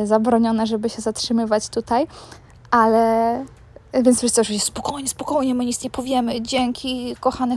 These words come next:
Jose”, bo on się chyba Jose nazywał. E, no i jak wysiedliśmy z tego busa przy tym maku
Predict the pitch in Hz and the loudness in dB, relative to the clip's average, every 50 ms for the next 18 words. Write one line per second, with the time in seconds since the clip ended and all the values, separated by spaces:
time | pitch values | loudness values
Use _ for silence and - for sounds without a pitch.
0 | - - 262 262 - - 254 247 233 233 240 220 - 240 226 247 233 - 262 247 | 0 -2 -2 -2 0 -2 -2 -2 0 -2 -2 -2 -4 -4 -4 -4 -4 -4 -6 -6
1 | - 254 240 233 240 240 - 226 - 262 302 - - - - - - - - - | -4 -4 -4 -4 -4 -4 -6 -4 -2 -2 -2 -2 -6 -14 -18 -18 -18 -18 -20 -20
2 | - - - 240 240 233 226 226 - - - - 254 254 254 247 - - 247 240 | -8 0 4 6 6 6 6 4 0 -4 -4 0 2 4 4 4 2 0 -2 -2
3 | 240 240 - - - - - - 226 208 - - 220 220 - - 233 226 226 214 | -4 -6 -8 -12 -20 -20 -12 -10 -10 -8 -6 -4 -4 -2 0 0 0 0 -2 -4
4 | - - 226 - - - 208 196 214 196 196 202 202 220 220 214 - - - 254 | -2 -4 -4 -4 -2 -4 -2 -2 -2 -2 -2 -6 -4 -4 -4 -4 -4 -6 -6 -6
5 | - - - 226 - - - - - - 233 - - 220 214 208 214 220 220 226 | -6 -6 -10 -12 -16 -20 -18 -12 -10 -10 -6 -2 0 2 2 4 4 6 6 6
6 | 226 220 202 - - - - | 4 2 -2 -8 -12 -10 -10